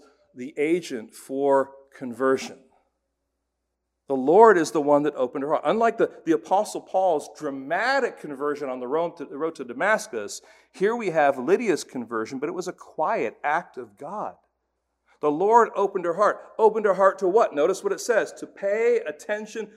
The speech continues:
to what was said by Paul." In other words, Lydia paid attention to the preaching of God's word. And it's through the exposition of the word that Lydia is saved. And friends,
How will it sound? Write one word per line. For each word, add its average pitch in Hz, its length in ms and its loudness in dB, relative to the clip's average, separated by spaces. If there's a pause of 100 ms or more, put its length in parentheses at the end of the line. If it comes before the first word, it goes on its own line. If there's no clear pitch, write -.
(140)
to 180 120 0
what 196 300 2
was 170 140 -4
said 190 400 0
by 175 260 8
Paul." 233 640 8 (480)
In 180 80 4
other 226 140 10
words, 208 260 10
Lydia 233 320 6
paid 226 260 0
attention 226 480 0
to 170 60 -6
the 165 120 -4
preaching 180 500 -6
of 156 120 -4
God's 147 320 -4
word. 180 440 -2 (440)
And 165 120 -4
it's - 140 -10
through 202 140 -8
the 185 140 -2
exposition 175 920 -4
of 151 400 0
the 151 100 -6
word 131 440 -2 (240)
that 165 180 -2
Lydia 135 420 -2
is 165 160 -10
saved. 185 500 -8
And 127 100 -12
friends, 196 400 -8